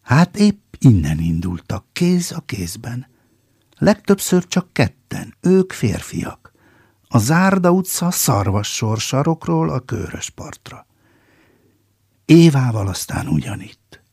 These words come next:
Amikor a nagyapjánál lakott, az első szobájuk ez volt kettesben. Most, mintha észre se vennék. Ádám nem érti, miért is jöttek erre. Hiszen átsétáltak a hídon,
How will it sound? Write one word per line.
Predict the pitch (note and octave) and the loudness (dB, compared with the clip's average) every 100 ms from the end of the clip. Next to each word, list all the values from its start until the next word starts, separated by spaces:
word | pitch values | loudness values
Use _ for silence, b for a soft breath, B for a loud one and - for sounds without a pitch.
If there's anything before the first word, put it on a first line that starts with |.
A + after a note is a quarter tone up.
| b b b b b b b _ | b b b b b b b _
Amikor | B2 C3+ C3 | 6 6 4
a | C#3 | 2
nagyapjánál | F3 F#3+ E3 - A#2 A2 G#2+ | 4 4 2 2 2 4 4
lakott, | C3 D3 - A#2 - - | 2 0 -4 -8 -8 -10
az | - A#2+ | -8 -6
első | - F3 F3+ - C#3 | -6 -6 -4 -4 -4
szobájuk | - C#3+ C#3+ A#2+ B2 B2+ - | -2 0 2 2 2 2 0
ez | C3+ G2+ E2+ | -4 -2 -4
volt | G2 G2+ - | -8 -10 -10
kettesben. | A2+ - - A2 G#2+ - - _ _ b b b b - | -12 -12 -12 -12 -12 -16 -18 _ _ b b b b -2
Most, | E2+ F2+ G2 - - - b b - | 2 2 2 -4 -8 -16 b b -6
mintha | G#2 G2+ - | -4 -4 -8
észre | A#2 - - - | -6 -4 -4 -6
se | - - | -6 -4
vennék. | - - - - - _ - _ b b b b b b b b b b | -4 -6 -10 -20 -20 _ -20 _ b b b b b b b b b b
Ádám | A2+ A2+ G#2+ B2 | 0 2 4 4
nem | D3 D3+ | 6 6
érti, | A#2 A#2 A#2+ | 6 4 4
miért | B2+ D#3+ D#3 - | 4 4 2 -2
is | G2 - | -6 -4
jöttek | C3 - G2+ - | -6 -8 -14 -12
erre. | - - - - _ _ _ _ _ _ _ _ | -16 -16 -20 -20 _ _ _ _ _ _ _ _
Hiszen | - A2+ D3+ E3 | -2 0 2 2
átsétáltak | G3 - F#3 F3 C3+ C3 G#2+ G#2 | 2 2 0 2 0 0 -4 -4
a | |
hídon, | A2 F3 F#3+ F3 E3 D#3+ | -2 0 0 0 0 -2